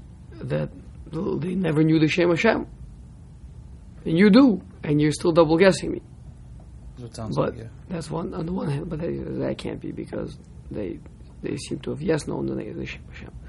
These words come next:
Speaker 1: So maybe it means, no, no, it means Moshe asked, they never asked.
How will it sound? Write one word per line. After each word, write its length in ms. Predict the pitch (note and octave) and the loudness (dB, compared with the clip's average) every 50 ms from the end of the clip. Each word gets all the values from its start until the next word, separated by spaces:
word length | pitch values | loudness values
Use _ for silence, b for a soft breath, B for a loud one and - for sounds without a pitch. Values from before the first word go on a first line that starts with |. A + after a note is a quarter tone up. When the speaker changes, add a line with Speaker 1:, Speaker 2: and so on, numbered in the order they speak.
| B B B B B B - | B B B B B B -8
Speaker 1:
So 100 | - - | 0 6
maybe 220 | D#3+ F3 F3+ F3+ | 8 8 10 10
it 60 | F3 | 8
means, 180 | D3+ F3+ F3 E3 | 8 6 6 8
no, 80 | F3 E3+ | 8 6
no, 80 | D#3+ | 6
it 100 | D3+ D3 | 6 6
means 260 | D3 D#3 D#3+ D3+ - B B B B B B - - | 6 6 4 4 2 B B B B B B 0 4
Moshe 320 | D#3+ F3 E3 - - - - - - | 6 6 6 4 2 -4 -8 -2 2
asked, 640 | - F#3+ G#3 G3+ E3+ C3 - - - - - - - - - - - - - - - - - | 6 8 8 8 6 4 0 -6 -10 -14 -16 -18 -18 -16 -16 -16 -16 -16 -16 -18 -16 -12 -4
they 180 | - D3 E3+ E3 | 2 4 6 6
never 260 | D#3 D#3 D3 D3+ D3+ | 6 6 4 4 4
asked. 420 | E3+ F3 - - - - - - | 4 4 2 0 -4 -10 -16 -16